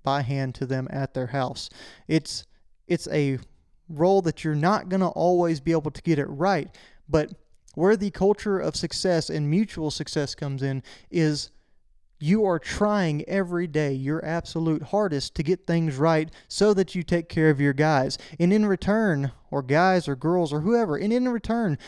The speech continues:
that team will take care of you in the same exact way. They will start to want to take care of other people. We were part of a bigger network with thirteen other dealers just like us, and we were able to pull from inventories as well. So a lot of times,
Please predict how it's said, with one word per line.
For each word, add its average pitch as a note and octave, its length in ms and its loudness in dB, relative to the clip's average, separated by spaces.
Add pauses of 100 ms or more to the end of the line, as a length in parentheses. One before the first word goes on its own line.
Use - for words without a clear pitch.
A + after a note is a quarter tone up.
(140)
that E3+ 240 2
team G#3+ 320 4
will G3+ 180 8
take G3 380 -2
care F3 260 -2
of D#3 160 -2
you E3 320 0
in D3+ 160 -2
the C3+ 80 -2
same F3 380 -2
exact D3 340 -4
way. D3+ 240 2 (320)
They E3 160 2
will F#3+ 140 2
start F#3+ 320 0
to F#3 100 4
want F3 200 2
to E3+ 100 -2
take F3+ 240 -2
care F3 180 0
of D3+ 120 2
other F3+ 260 0
people. D#3 340 -2
We C#3+ 100 2
were F3 120 2
part E3+ 240 2
of C#3+ 100 0
a C3 140 -2 (340)
bigger E3+ 380 0 (260)
network D3 640 -2
with C#3+ 240 -4
thirteen D#3+ 480 0
other D3+ 320 -2
dealers D3 400 0
just - 220 -6
like C3+ 240 -6
us, F#3 220 0 (240)
and D3+ 80 -2
we D3 100 2
were C#3+ 80 0
able C#3+ 240 -2
to C3 100 -10
pull A3 600 -2
from D3 160 -4
inventories D3+ 720 -2
as C3 120 -8
well. D#3+ 320 0 (380)
So D3 420 -8
a D3+ 80 -6
lot F3 160 2
of F#3+ 80 -4
times, G3 440 0